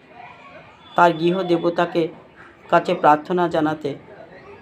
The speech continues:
সেই সময় দেখেন তার অঙ্গে একটি অলংকারও নেই।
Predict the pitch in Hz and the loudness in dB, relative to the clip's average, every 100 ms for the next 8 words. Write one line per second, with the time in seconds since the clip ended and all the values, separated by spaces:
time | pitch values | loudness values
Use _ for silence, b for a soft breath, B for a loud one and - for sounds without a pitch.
0 | - - - - - - 170 180 180 170 | -20 -20 -20 -20 -8 -4 -2 2 2 2
1 | 156 151 165 165 151 147 143 147 139 - | 0 0 2 2 4 2 2 -2 -2 -12
2 | - - - - 147 - 156 143 139 139 | -20 -20 -10 -2 -2 2 2 2 2 -2
3 | 139 139 135 135 | -2 -2 -4 -8